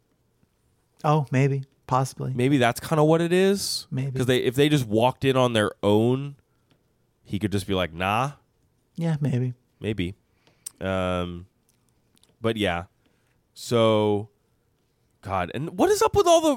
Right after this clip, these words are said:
Speaker 2: what is up with all the Ravens, Andrew? Why are all the Ravens
Speaker 1: All the Ravens are showing up. Like, it, there's a, isn't there a thing about Ravens, like, showing up where there's ba-, about to be a battle, like, as a sort of
Speaker 2: Oh, they, they
Speaker 1: prelude
Speaker 2: talk
Speaker 1: to
Speaker 2: about
Speaker 1: the
Speaker 2: that.
Speaker 1: battle
Speaker 2: Yes.
Speaker 1: almost? Yeah.
Speaker 2: Yes, they talk about that, like, where, like, there,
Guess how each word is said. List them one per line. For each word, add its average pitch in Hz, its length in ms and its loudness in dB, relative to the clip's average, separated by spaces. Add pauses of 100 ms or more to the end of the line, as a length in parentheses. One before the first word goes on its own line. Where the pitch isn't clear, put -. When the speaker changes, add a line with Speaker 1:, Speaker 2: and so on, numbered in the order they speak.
Speaker 2:
what 294 200 0
is 381 120 2
up 349 140 0
with 262 100 2
all 240 120 4
the 185 80 2
Ravens, 127 460 0
Andrew? 131 320 -2
Why 202 200 2
are 269 100 4
all 269 100 4
the 226 100 2
Ravens 175 800 -2
Speaker 1:
All 262 120 2
the 370 100 4
Ravens 285 420 4
are 180 200 2
showing 175 500 2
up. 185 140 0
Like, 190 180 0
it, - 440 -10 (160)
there's 202 260 0
a, 202 320 4 (1120)
isn't 214 120 4
there 320 100 0
a 202 60 4
thing 135 540 0 (220)
about 123 280 2
Ravens, 127 460 0
like, 117 180 -2
showing 123 320 0
up 123 160 -2
where 123 100 -4
there's 110 240 -2
ba-, 123 200 -6
about 120 240 -4
to 127 60 -4
be 120 100 -6
a 117 60 -6
battle, 117 480 -4
like, 117 180 -4
as 113 120 -8
a 107 340 -8 (1120)
sort 143 180 0
of 147 40 6
Speaker 2:
Oh, 147 180 6
they, 147 60 4
they - 60 4
Speaker 1:
prelude 165 180 4
Speaker 2:
talk 185 120 4
Speaker 1:
to 147 60 4
Speaker 2:
about 131 180 4
Speaker 1:
the 139 60 0
Speaker 2:
that. 113 100 2
Speaker 1:
battle 131 260 2
Speaker 2:
Yes. 127 220 2
Speaker 1:
almost? 139 400 -2
Yeah. 120 160 -4
Speaker 2:
Yes, 107 260 0
they 113 120 -6
talk 127 220 -2
about 110 240 -2
that, 98 240 -4
like, 101 120 -4
where, 101 140 0
like, 98 220 -2
there, 98 320 -2